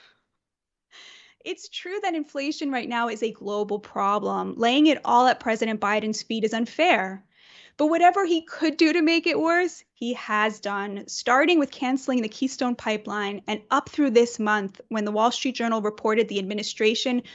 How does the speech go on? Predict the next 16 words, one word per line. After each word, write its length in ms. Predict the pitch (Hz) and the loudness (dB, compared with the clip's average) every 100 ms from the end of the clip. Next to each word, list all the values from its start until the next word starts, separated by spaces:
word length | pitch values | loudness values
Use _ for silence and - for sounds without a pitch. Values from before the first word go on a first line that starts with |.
| - - | -18 -6
plans 340 | 226 233 233 | 0 0 -2
to 120 | - | -6
block 420 | 202 214 214 214 - - | -2 4 4 4 -2 -2
eleven 800 | 226 226 233 247 254 269 269 277 | 0 4 6 6 4 4 2 0
new 500 | 226 226 247 247 254 - | 0 2 2 4 2 4
oil 400 | 214 220 226 226 | 6 8 6 4
lease 280 | 214 220 - | -2 -4 -6
sales 460 | - 220 220 214 | 0 2 2 0
for 160 | - - | -2 0
offshore 480 | 202 214 - 220 208 | 2 0 -2 -2 -4
drilling 460 | 208 202 202 208 | -4 -4 -2 -2
over 160 | 202 196 | -4 -4
the 100 | 196 | -4
next 340 | 196 196 - | -4 -6 -6
five 300 | 202 196 196 | -2 0 -2
years. 540 | 196 190 190 190 - | -2 0 0 -2 -8